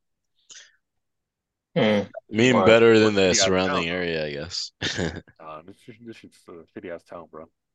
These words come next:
Speaker 2: <laughs> North
Speaker 3: But
Speaker 2: Plainfield?
Speaker 3: honest, yeah, North Plainfield, Plainfield.
Speaker 2: Oh, yeah, I know.
Speaker 3: Oh,
Speaker 2: North,
Speaker 3: shit, bro.
Speaker 2: North Plainfield is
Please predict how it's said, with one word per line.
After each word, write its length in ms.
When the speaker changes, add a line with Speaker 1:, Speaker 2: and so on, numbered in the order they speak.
Speaker 2:
<laughs> 720
North 340
Speaker 3:
But 180
Speaker 2:
Plainfield? 260
Speaker 3:
honest, 360
yeah, 240
North 300
Plainfield, 500
Plainfield. 280
Speaker 2:
Oh, 40
yeah, 320
I 40
know. 300
Speaker 3:
Oh, 60
Speaker 2:
North, 220
Speaker 3:
shit, 80
bro. 240
Speaker 2:
North 180
Plainfield 520
is 280